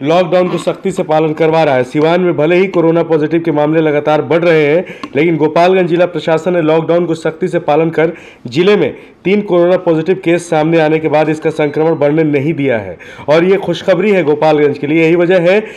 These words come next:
कि जिले में अब तक कोरोना संक्रमित मरीजों की संख्या में कोई इजाफा नहीं हुआ है। इसके अलावा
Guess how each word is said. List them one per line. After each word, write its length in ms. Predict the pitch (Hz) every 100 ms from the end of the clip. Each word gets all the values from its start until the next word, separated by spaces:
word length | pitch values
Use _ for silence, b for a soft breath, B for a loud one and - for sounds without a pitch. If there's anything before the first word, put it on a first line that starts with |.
| B -
कि 80 | 151
जिले 260 | 135 180
में 140 | 196 190
अब 220 | 165 160
तक 160 | 185 175
कोरोना 300 | 160 165 185
संक्रमित 480 | 185 165 160 170 165
मरीजों 300 | 156 151 170
की 80 | 165
संख्या 340 | 156 151 170
में 80 | 156
कोई 240 | 147 170
इजाफा 380 | 156 143 143 170
नहीं 220 | 165 156
हुआ 240 | 180 147 113
है। 200 | 92 85 B B B B -
इसके 220 | 151 196
अलावा 320 | 185 185 208